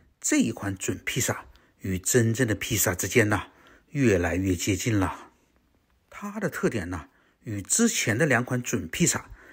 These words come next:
应该是大同小异。所不同的是啊，在这种蔬菜的里面加入了两层的起司和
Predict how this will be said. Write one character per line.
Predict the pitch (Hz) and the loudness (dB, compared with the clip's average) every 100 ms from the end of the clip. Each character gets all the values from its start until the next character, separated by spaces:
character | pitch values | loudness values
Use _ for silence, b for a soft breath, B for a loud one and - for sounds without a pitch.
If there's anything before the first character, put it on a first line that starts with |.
| B | B
应 | - 101 | -6 -2
该 | 98 92 | 2 0
是 | 92 107 98 - _ _ | 0 -4 -6 -10 _ _
大 | - - 101 | -2 0 -4
同 | - 104 | -4 -4
小 | - - | -2 -2
异。 | 131 - _ _ _ _ _ _ | -2 -6 _ _ _ _ _ _
所 | - 101 | -8 -6
不 | - | -6
同 | 92 | -8
的 | 95 104 | -6 -4
是 | - | -2
啊， | 90 80 b b b b b b | -4 -4 b b b b b b
在 | - 156 | -2 0
这 | 143 | 0
种 | 110 92 | -2 -4
蔬 | - - - 196 | -4 -2 -2 -2
菜 | - 196 | -2 0
的 | 185 | -2
里 | 101 85 | -2 -2
面 | 104 98 b b b - | -2 -4 b b b -10
加 | 143 123 | -6 -4
入 | 120 | -2
了 | 107 90 - - | -2 -4 -10 0
两 | 123 117 - - | 4 4 2 -4
层 | - | -2
的 | 120 | 0
起 | - 175 | 2 2
司 | 143 - B B B | 2 0 B B B
和 | - 107 101 95 | -6 0 2 2